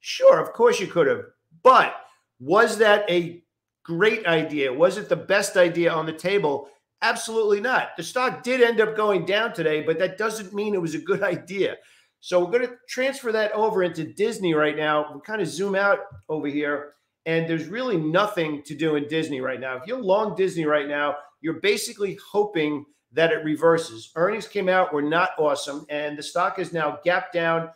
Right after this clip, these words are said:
and rolling over. So let me just see who put this one in here. Uh, Boss Biggs T V. Okay, let's just put it out there.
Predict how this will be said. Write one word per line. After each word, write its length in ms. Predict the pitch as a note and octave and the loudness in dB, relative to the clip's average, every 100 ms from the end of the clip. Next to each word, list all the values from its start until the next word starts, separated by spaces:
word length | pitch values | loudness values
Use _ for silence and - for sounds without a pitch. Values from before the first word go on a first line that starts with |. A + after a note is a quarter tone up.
| _ _ - | _ _ -4
and 300 | D#3+ D#3 D3+ - | 0 0 -2 -8
rolling 380 | C#3 D#3+ E3 D#3 | 2 4 4 2
over. 300 | D#3 C3 A2+ | 2 0 -4
So 340 | - - E3 A2 - _ _ _ - | -10 -4 -2 -4 -10 _ _ _ -10
let 80 | E3+ | -6
me 80 | |
just 220 | E3+ E3 - | -4 -6 -4
see 100 | E3+ | -4
who 160 | E3 | -4
put 160 | E3 E3 | -6 -10
this 180 | E3 - | -10 -8
one 140 | E3 | -4
in 120 | E3 | -2
here. 400 | E3+ F3 E3+ E3+ - _ _ C#3+ | 0 0 0 -2 -14 _ _ 0
Uh, 320 | D3 D3+ - | 4 4 2
Boss 360 | F#3 G3+ G3+ - | 0 0 0 -2
Biggs 640 | F#3+ F#3 F3 D#3+ - _ _ _ _ | 0 0 -2 -8 -14 _ _ _ _
T 180 | - F3+ | -8 -6
V. 400 | D#3+ D#3 A2 - _ _ _ _ - | -2 -4 -4 -12 _ _ _ _ -16
Okay, 380 | B2 D3 E3+ F#3 | -12 0 0 0
let's 200 | D#3+ E3 | -2 -4
just 220 | F3 E3 - | -2 -6 -4
put 140 | F3 | 2
it 60 | F3 | 4
out 220 | F#3+ F#3 | 4 2
there. 340 | G#3 G3 E3 | 0 -2 -4